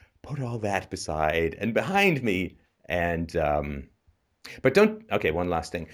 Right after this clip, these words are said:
Don't you wish you just got, that's, uh, the movie, um, Office Space, where it's like,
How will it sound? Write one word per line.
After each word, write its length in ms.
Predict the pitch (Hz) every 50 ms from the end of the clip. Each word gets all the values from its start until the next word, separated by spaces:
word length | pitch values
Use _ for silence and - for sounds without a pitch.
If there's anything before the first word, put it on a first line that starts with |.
| - - _ _
Don't 180 | 151 165 165
you 80 | 180 160
wish 220 | 139 135 - -
you 80 | - 113
just 300 | 95 110 107 98 - -
got, 320 | 104 98 95 92 - - _ _ _ _ _ _ _ _ _ -
that's, 280 | 98 104 110 107 -
uh, 220 | 107 95 90 85 82
the 80 | 78
movie, 420 | 85 87 92 90 - 92 87 82 80
um, 340 | 76 76 76 76 73 73 -
Office 300 | - 98 107 107 107 -
Space, 400 | - - - 78 - - - - - - _ _ _ _ _ _ _ _ _ _ _ _ _ _ _ _ _ - - - - - - -
where 320 | 90 95 95 95 90 90
it's 240 | 98 110 - - -
like, 200 | 147 123 - -